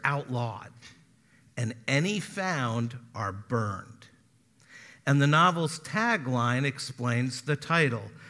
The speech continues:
Fahrenheit four five one, the temperature at which book paper catches fire and burns. And he got that because he actually asked, uh,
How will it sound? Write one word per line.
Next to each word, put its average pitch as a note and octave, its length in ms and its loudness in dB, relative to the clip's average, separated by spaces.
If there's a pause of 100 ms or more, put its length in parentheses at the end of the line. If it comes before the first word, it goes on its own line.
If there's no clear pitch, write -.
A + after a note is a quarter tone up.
(180)
Fahrenheit D3+ 720 2
four D3+ 360 -2
five C#3+ 440 0
one, G#2 480 -4 (480)
the C3+ 100 0
temperature D3+ 680 0
at C3 160 0
which C#3 260 -4
book C#3+ 440 -4
paper C#3+ 460 -2
catches B2+ 600 -10
fire - 800 -14 (640)
and G#2+ 300 -6
burns. - 840 -14 (1700)
And C3 120 2
he C#3 60 4
got F#3+ 300 2
that C#3 240 2
because A#2+ 400 -2
he A#2+ 120 -4
actually A2+ 400 -6
asked, F#2+ 600 -8 (400)
uh, A#2 380 -2